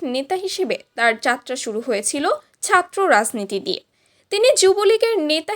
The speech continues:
হিসেবে পরিচিতি লাভ করেন, তবে তার রাজনৈতিক উত্থান ঘটেছিল অনেক বিতর্কের মধ্য দিয়ে।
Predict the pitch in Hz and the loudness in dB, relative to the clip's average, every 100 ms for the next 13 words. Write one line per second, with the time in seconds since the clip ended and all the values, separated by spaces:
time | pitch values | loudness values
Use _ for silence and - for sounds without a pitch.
0 | 440 359 392 392 392 294 285 285 277 214 | -4 -2 -2 -2 -2 -2 -2 -2 -6 -2
1 | 185 - - 139 - _ _ _ 233 226 | -2 -4 -4 -4 -6 _ _ _ -2 0
2 | 349 494 311 294 214 220 254 320 349 381 | 0 -2 0 0 4 2 2 -4 -6 -8
3 | - - 302 285 - 415 403 370 370 381 | -12 -6 -6 -6 -10 -8 -6 -4 -4 -4
4 | 392 415 247 - _ _ - 349 392 494 | -2 2 2 2 _ _ 0 2 2 -2
5 | 302 220 285 320 320 311 190 190 190 262 | -6 -4 -2 0 0 0 -4 -4 -6 -8
6 | - 82 | -10 -10